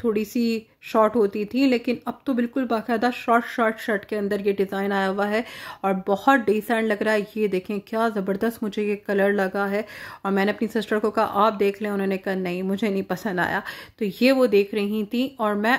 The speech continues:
आज ढूंढ रही हूँ वाइट कलर की कुर्ती और मुझे एक ब्लैक कलर की कुर्ती भी चाहिए जिसके अंदर फुल एम्ब्रॉयडर्ड हो और बहुत ज़बरदस्त हो, बस देखते ही दिल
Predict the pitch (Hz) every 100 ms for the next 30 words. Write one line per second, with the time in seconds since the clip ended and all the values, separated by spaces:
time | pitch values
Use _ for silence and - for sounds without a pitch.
0 | - 240 240 202 233 233 220 226 254 269
1 | 185 - 175 220 254 - 220 208 202 247
2 | 233 190 175 - 190 - - - - 208
3 | 202 208 214 247 254 - 180 170 - 214
4 | 269 - 254 240 247 240 208 - 208 202
5 | - 208 190 208 269 - - - 214 233
6 | - 262 247 220 226 254 - 311 311 254
7 | 226 196 196 202 240 247 262 285 285 -
8 | - - 196 190 196 208 - 285 233 208
9 | 214 214 240 - 254 240 226 196 214 214
10 | 247 233 214